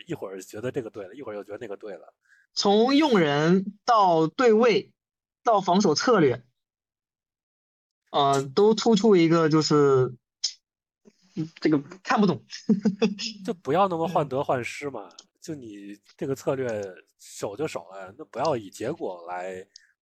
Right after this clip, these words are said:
Speaker 1: 做这个，呃，策略是否正确的唯一依据嘛。
Speaker 2: 哎，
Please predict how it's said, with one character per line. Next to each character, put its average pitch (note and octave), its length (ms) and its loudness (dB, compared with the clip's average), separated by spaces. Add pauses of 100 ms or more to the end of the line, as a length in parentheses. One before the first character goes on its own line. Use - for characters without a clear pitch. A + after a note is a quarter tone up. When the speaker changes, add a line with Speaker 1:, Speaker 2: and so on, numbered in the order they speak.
(100)
Speaker 1:
做 A#2+ 240 -4
这 G2+ 160 -6
个， E2 100 -16
呃， - 1000 -20
策 - 180 -6
略 A2+ 140 -4
是 - 120 -14
否 F#2+ 160 -16
正 B2 140 -8
确 G#2+ 160 -12
的 F#2 160 -14 (280)
唯 G2+ 120 -12
一 C3+ 120 -12
依 - 20 -10
据 - 0 -
嘛。 D3+ 80 0
Speaker 2:
哎， D#3 340 2